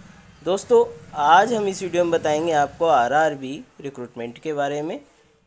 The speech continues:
दोस्तों, यहाँ पर कितनी सैलरी होने वाली है और आपका सिलेबस क्या रहने वाला है, ये सभी इन्फॉर्मेशन हम आपको आज इस वीडियो में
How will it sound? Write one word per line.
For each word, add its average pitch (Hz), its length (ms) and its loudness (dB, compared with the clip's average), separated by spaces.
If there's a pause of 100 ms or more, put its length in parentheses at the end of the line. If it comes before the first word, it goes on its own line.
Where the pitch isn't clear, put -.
दोस्तों, 247 280 -6
यहाँ 202 380 2
पर 180 340 4
कितनी 175 340 -6
सैलरी 156 520 -2
होने 165 240 -2
वाली 160 320 -2
है 160 280 -4 (380)
और 156 320 0
आपका 120 380 -6
सिलेबस 139 640 -6 (200)
क्या 135 140 -2
रहने 139 300 -6
वाला 131 280 -6
है, 151 180 -10 (680)
ये 160 200 -6
सभी 156 320 -6
इन्फॉर्मेशन 139 680 -6
हम 120 220 -8
आपको 127 300 -6
आज 123 180 -2
इस 120 140 -14
वीडियो 110 260 -8
में 185 180 -6